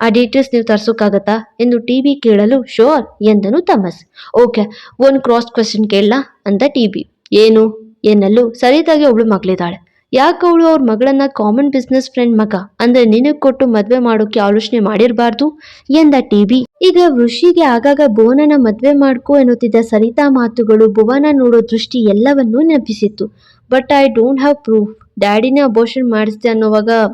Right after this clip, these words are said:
ನಾವ್ ಹೇಗೆ ಸರಿತಾ ಮೇಲೆ ಅಪರಾಧ ಹಾಕೋದು?" ಎಂದ. "ಪೊಲೀಸರ ಕಣ್ಣಿಗೆ ಮೊದಲು ನಿರಪರಾಧಿನೇ ಅಪರಾಧಿಯಾಗಿ ಕಾಣಿಸೋದು,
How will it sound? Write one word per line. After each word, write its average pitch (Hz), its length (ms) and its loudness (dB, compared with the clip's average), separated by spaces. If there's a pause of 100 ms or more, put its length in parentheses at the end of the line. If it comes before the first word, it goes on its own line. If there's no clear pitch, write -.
(140)
ನಾವ್ 233 260 0
ಹೇಗೆ 262 220 2
ಸರಿತಾ 226 420 -2
ಮೇಲೆ 233 200 0
ಅಪರಾಧ 220 400 -2
ಹಾಕೋದು?" 202 520 -6 (180)
ಎಂದ. 233 220 0 (600)
"ಪೊಲೀಸರ 302 520 2
ಕಣ್ಣಿಗೆ 233 420 0
ಮೊದಲು 220 340 0
ನಿರಪರಾಧಿನೇ 220 720 0
ಅಪರಾಧಿಯಾಗಿ 208 580 -2
ಕಾಣಿಸೋದು, 180 520 -8